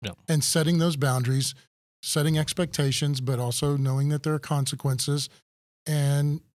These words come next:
Speaker 2: I think kids, I think kids want boundaries to a certain degree too, right?
Speaker 1: They
Speaker 2: It,
Speaker 1: do.
Speaker 2: it shows you care for them. It shows you care for them. If you don't give them any boundaries, then they think,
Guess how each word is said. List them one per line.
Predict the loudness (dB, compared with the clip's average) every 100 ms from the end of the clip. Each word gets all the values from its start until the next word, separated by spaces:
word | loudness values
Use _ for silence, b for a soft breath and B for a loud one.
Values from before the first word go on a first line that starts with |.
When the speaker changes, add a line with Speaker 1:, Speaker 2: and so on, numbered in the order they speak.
| _ -8
Speaker 2:
I | 0 0
think | 0 -6 -4
kids, | 0 2 2 -2 -2
I | 0
think | 0 -4
kids | -4 -4 -2
want | -2 -2 -2 -4
boundaries | -4 -4 -6 -6
to | -6
a | -4
certain | -6 -6
degree | -8 -8 -8
too, | -4 -4
right? | -2 -4 -6 -8 -4
Speaker 1:
They | 0
Speaker 2:
It, | 2
Speaker 1:
do. | 2 2 0
Speaker 2:
it | 0
shows | 0 0 0
you | -2
care | 0 -2
for | 0 -2
them. | -2 -4 -6 -10 -12 -12 -16 -20 _ _ _ _ _ _ -4
It | -2
shows | 0 2 0 0
you | -2
care | 0 2 2
for | 2
them. | 0 0
If | 2
you | 2
don't | 2 0
give | -2 0
them | 2 2
any | 2
boundaries, | 0 0 0 -4 B B -2
then | 0
they | 0
think, | 0 -2 -2